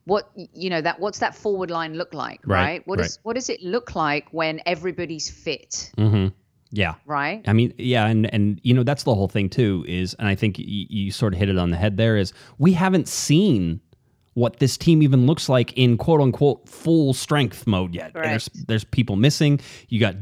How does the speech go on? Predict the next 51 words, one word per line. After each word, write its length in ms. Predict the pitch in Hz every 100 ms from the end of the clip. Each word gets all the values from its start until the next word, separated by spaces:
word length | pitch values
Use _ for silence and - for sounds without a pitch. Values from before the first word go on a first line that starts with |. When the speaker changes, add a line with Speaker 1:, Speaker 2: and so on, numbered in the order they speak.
| 120
Speaker 2:
uh, 200 | 104 95
Derek 320 | 90 113 104 107
Williams, 480 | 127 139 131 123 - - -
um, 280 | - 107 107
who's, 300 | 110 123 - -
who's 160 | 123
still 220 | - 135 117
suspended. 680 | 113 - 131 120 123 117 - -
Uh, 100 | 104
you 180 | 101 104
have 60 | 98
the 60 |
injury 300 | 95 123 131
to 80 | 113
Dan 240 | 110 107
Steres. 560 | 104 - 139 135 131 120
You 60 | 113
have 100 | -
Koulibaly, 540 | 165 135 107 123 139
who's 140 | 123 -
coming 240 | 123 123
in, 140 | 143
but 100 | 117 120
Nick 160 | 139
DePuy 300 | 151 - 147
is 100 | 123
not 160 | 123 123
a 60 |
starter 360 | 117 147 135 127
on 140 | 123
this 140 | 117 -
team 240 | 175 185
anymore, 400 | 117 101 98 101
but 140 | 110 110
he 100 | 127
is 160 | 117
right 180 | 113 110
now 200 | 120 151
because 240 | 131 -
people 260 | - 110 127
are 100 | 117
injured 280 | 143 131 131
and 80 | 117
he 60 |
needs 240 | 107 120 117
to 60 | -
play. 360 | 127 147 120
And 160 | 104 104
I 80 | 123
thought 360 | 143 117 -
that, 180 | 107 95